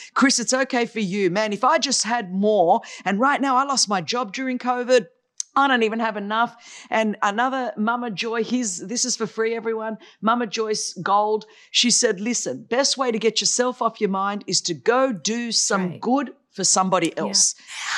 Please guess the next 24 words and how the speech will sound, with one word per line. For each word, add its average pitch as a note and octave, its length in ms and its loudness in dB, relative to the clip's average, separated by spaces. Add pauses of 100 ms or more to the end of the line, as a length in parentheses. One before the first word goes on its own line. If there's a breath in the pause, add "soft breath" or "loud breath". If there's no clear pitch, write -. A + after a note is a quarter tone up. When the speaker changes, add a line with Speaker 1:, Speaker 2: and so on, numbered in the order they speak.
Speaker 2:
I, C#4 220 2
I C4+ 80 -4
think C#4 180 -8
it's C#4+ 160 -6
wisdom. F#3+ 640 -4
I B3 160 2
absolutely C4 360 0
think B3+ 180 -4
it's G3+ 140 -4
wisdom, A3 360 -2
and A3 140 -4
it's G#3+ 180 -4 (280 loud breath)
applicable A3+ 460 0
wisdom, G3 280 -4
which G3 160 -4
is F3+ 80 -8
beautiful. G3 380 -4
James, C4+ 480 0
in A#3+ 100 -4
James C#4 260 -2
one, B3+ 280 0
it - 100 -8
talks A#3+ 240 0
about A#3+ 220 -2